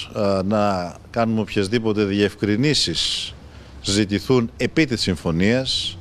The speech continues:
να εκφράσουμε την βούλησή μας να προβούμε το συνταμότερο δυνατόν σε μια, α, συμφωνία, α, εταιρικής σχέσης, προκειμένου, α,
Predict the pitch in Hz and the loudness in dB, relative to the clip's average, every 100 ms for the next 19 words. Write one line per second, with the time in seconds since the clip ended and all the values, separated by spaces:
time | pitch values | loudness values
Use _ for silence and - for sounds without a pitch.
0 | - - - - - - - 123 117 107 | -16 -18 -18 -18 -18 -10 0 2 2 2
1 | 143 156 - 139 131 120 110 151 185 147 | 2 2 0 -2 0 0 2 2 4 2
2 | - 104 98 110 - - - - - - | 2 2 2 0 -2 -8 -12 -20 -20 -20
3 | - - - - 120 117 107 117 117 143 | -20 -20 -12 0 4 4 4 2 2 2
4 | 147 143 - 120 120 120 156 147 135 113 | 0 -2 -2 2 2 2 2 2 2 4
5 | 110 98 131 120 104 104 101 117 113 101 | 2 2 2 2 0 0 2 4 4 2
6 | 78 - - - - - - - - - | -2 -14 -20 -20 -20 -20 -20 -20 -20 -20
7 | - - - 101 98 92 123 110 117 110 | -20 -10 -4 0 0 2 2 2 2 4
8 | 131 120 90 76 - - - - - 92 | 4 4 2 -4 -14 -20 -20 -20 -8 -4
9 | 85 76 69 - 95 104 92 - 110 - | -2 -4 -8 -10 -2 0 0 -2 -2 0
10 | 135 117 - 76 - - - - - - | 0 0 -4 -6 -8 -8 -14 -20 -20 -20
11 | - - - - 110 110 110 127 123 117 | -20 -20 -12 -2 -2 0 2 2 2 2
12 | 107 85 - - - - - - 101 90 | 2 0 -8 -20 -20 -16 -8 -2 0 0
13 | 80 | -4